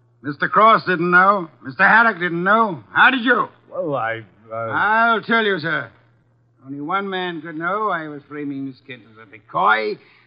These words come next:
Speaker 1: Only one man could know I prepared these dummy letters and pretended to take them from her purse. And that is the killer.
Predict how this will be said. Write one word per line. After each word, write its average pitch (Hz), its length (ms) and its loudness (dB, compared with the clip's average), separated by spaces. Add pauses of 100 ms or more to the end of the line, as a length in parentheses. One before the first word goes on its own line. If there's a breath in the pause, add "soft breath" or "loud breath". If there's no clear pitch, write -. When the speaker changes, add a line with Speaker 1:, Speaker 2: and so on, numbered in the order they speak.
(100)
Speaker 1:
Only 170 280 -4
one 170 300 -4
man 156 300 -4
could 143 200 -14
know 185 420 -4
I 156 200 -6
prepared 147 560 -12
these 143 240 -8 (140)
dummy 156 260 -8
letters 156 400 -12
and 139 160 -12
pretended 139 520 -12
to 135 80 -20
take 147 280 -18
them 131 220 -20
from 139 140 -12
her 131 120 -8
purse. 196 520 -6 (340 soft breath)
And 160 200 -6
that 220 240 0
is 185 220 -4
the 180 120 -10 (140)
killer. 196 280 -2